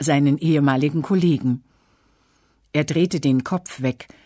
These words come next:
als wolle er nicht erkannt werden, schaute aber mit sehnsüchtigem Blick immer wieder zu dem Paar. Alle taten so, als hätten sie einander nicht bemerkt. Schade.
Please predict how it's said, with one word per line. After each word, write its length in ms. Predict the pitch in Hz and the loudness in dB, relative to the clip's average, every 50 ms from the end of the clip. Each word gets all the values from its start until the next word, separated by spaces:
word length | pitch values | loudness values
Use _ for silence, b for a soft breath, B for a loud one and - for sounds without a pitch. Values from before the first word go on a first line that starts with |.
| b b - | b b -6
als 200 | 131 135 - - | -4 -4 -2 0
wolle 220 | 156 151 151 160 | 0 0 0 0
er 140 | 139 131 127 | -2 0 0
nicht 240 | 131 143 143 - - | 0 0 0 -2 -6
erkannt 480 | 123 - - - 208 208 214 214 - | -8 -8 -4 -2 0 0 0 0 -2
werden, 400 | 143 127 127 127 160 156 151 147 B B B B B B B B | -2 -2 -2 -2 -2 -4 -4 -6 B B B B B B B B
schaute 500 | - - 190 185 214 233 247 226 - 160 | -6 -4 -2 0 0 0 -2 -4 -2 -4
aber 200 | 170 - 175 170 | -4 -2 0 0
mit 240 | 156 147 139 - | 0 0 0 -2
sehnsüchtigem 920 | - - 160 165 220 247 254 233 240 233 233 - - 214 - 165 143 135 127 | -2 -2 0 2 4 4 4 4 2 -2 -4 -6 -6 -4 0 0 0 0 0
Blick 340 | - 139 202 202 - - - b b b b b b | -2 -4 -4 -6 -8 -12 -20 b b b b b b
immer 320 | - 202 220 240 254 247 202 | 4 6 6 8 6 4 2
wieder 240 | 202 196 208 202 202 | 0 -2 -2 -2 -2
zu 160 | - - 175 | -2 -4 -2
dem 220 | 160 170 175 180 | -2 -2 -2 -2
Paar. 400 | - - 156 139 127 113 107 - _ _ _ _ _ _ _ _ _ _ _ _ _ _ _ _ _ - | -2 -4 -4 -4 -4 -4 -6 -10 _ _ _ _ _ _ _ _ _ _ _ _ _ _ _ _ _ -2
Alle 340 | 135 143 139 165 170 160 - | 0 0 2 0 0 -2 -4
taten 440 | - - 151 135 131 - 131 131 | -6 -4 -4 -4 -2 0 0 0
so, 280 | 113 117 143 160 170 165 170 b b b b b b b | 0 0 0 0 0 -2 -4 b b b b b b b
als 220 | b 123 127 - - | b -6 -4 -2 -2
hätten 240 | 196 208 - 233 208 | -4 0 2 2 2
sie 160 | 180 175 - | 2 0 0
einander 500 | - 123 123 123 127 131 147 156 156 147 | 0 0 0 2 2 2 2 2 2 2
nicht 280 | 135 131 123 - - | 0 0 0 -4 -4
bemerkt. 600 | - 180 175 156 131 113 117 113 - - - - - _ _ _ _ _ _ _ _ _ _ _ | -2 0 0 0 0 -2 -4 -8 -12 -16 -20 -20 -20 _ _ _ _ _ _ _ _ _ _ _
Schade. 680 | - - - 151 151 139 139 135 113 117 113 110 113 | -10 -8 -6 -4 -2 -2 -2 -2 -4 -4 -6 -6 -8